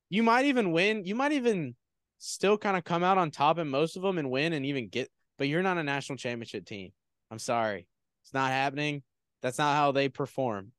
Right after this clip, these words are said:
I don't care if it's week one, week s-, you're in, you're in the meat of the season. Kinda what we were talking about. We're, this is the chunk. This is conference game after conference game after conference game. Um, this is the meat part of the season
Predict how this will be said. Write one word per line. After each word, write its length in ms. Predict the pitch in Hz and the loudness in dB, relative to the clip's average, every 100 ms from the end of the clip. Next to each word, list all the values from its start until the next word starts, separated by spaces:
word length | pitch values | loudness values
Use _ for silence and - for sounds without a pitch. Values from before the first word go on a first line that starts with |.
| _ | _
I 60 | 127 | -6
don't 140 | 135 | -2
care 120 | 143 | -2
if 60 | 131 | -2
it's 140 | 123 | -4
week 180 | 139 120 | -6 -4
one, 340 | 143 165 170 156 | 0 2 2 0
week 160 | 127 | -2
s-, 100 | - - | -6 -4
you're 200 | 147 208 | 2 2
in, 140 | 214 160 | 2 0
you're 160 | 180 | 2
in 60 | 247 | 2
the 60 | |
meat 160 | 220 220 | 4 4
of 60 | 208 | 4
the 60 | |
season. 460 | 156 185 190 139 90 _ _ _ | 2 -2 0 -2 -8 _ _ _
Kinda 160 | 175 190 | -6 -2
what 60 | |
we 60 | 185 | -2
were 80 | 165 | -2
talking 220 | 170 170 | -4 -4
about. 180 | 131 113 | -6 -2
We're, 320 | 180 226 156 - - - _ - | 0 0 -2 -14 -20 -20 _ -2
this 200 | 214 285 | 0 0
is 100 | 233 | 0
the 120 | 180 | -2
chunk. 580 | - - 165 185 113 - _ _ _ _ | -2 -4 0 0 0 -12 _ _ _ _
This 200 | - 233 | -2 0
is 160 | 247 151 | 0 -4
conference 520 | - 160 175 185 185 | -2 2 2 2 -4
game 220 | - 175 | -2 0
after 200 | 165 - | 0 -2
conference 420 | 120 143 151 156 - | -2 2 2 0 -6
game 180 | 151 | -4
after 200 | 135 - | -4 -6
conference 480 | 104 156 165 160 156 | -6 -2 0 -2 -8
game. 360 | - 151 147 143 _ _ _ _ | -6 -4 -4 -8 _ _ _ _
Um, 440 | 120 123 110 104 104 | -4 -2 -2 -6 -4
this 220 | 147 170 | -4 -2
is 140 | 196 | -4
the 120 | 156 160 | 0 0
meat 480 | 131 135 165 175 - _ | 2 0 0 -2 -8 _
part 220 | 147 151 | 2 2
of 80 | 156 | 2
the 100 | 139 | -2
season 600 | - 143 147 143 143 139 | -4 -4 -2 -2 -6 -8